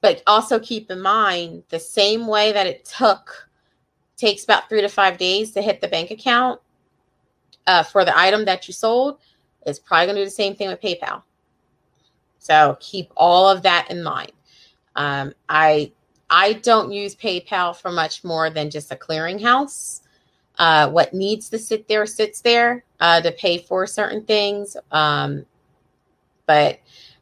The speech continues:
uh, the one thing that I'm not gonna do is have PayPal in control of my money. That's just me. So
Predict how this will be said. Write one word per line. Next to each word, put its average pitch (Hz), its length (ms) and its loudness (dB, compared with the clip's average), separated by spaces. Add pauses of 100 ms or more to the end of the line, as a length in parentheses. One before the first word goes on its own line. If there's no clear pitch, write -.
(120)
uh, 139 240 2 (380)
the 147 120 -4
one 196 280 2
thing 185 200 -2
that 165 120 0
I'm 175 180 0
not 170 220 2
gonna 160 180 -4
do 151 160 -2
is 143 100 -4
have 135 160 -4
PayPal 147 340 -2
in 147 60 -10
control 143 300 -8
of 139 80 -10
my 131 140 -8
money. - 360 -16 (2250)
That's - 300 -10
just - 260 -12
me. - 200 -18 (2000)
So 151 260 -4